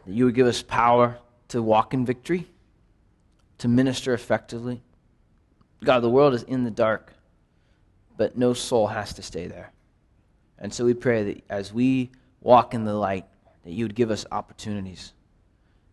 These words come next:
give us a, a burden for the people around us to seek to bring them into the light and into the love and into the life of Christ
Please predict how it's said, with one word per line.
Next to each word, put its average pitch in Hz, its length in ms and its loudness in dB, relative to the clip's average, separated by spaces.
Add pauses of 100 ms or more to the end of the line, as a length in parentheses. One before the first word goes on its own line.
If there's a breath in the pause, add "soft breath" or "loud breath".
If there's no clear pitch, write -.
give 123 120 0
us 117 140 2
a, 110 100 4
a 98 140 -2
burden 113 500 2
for 113 100 -12
the 95 80 -12
people 113 340 -2
around 101 380 -4
us 90 240 -10 (260)
to - 100 -20
seek - 380 -6 (220)
to 110 100 -16
bring 127 300 -2
them 117 220 -2 (420)
into 113 240 -2
the 104 100 -6
light 92 260 -12 (640)
and 101 120 -8
into 143 200 -4
the 147 120 -2
love 107 300 2
and 95 100 -6
into 117 240 -8
the 113 120 -8
life 101 480 -6
of - 140 -20
Christ - 540 -16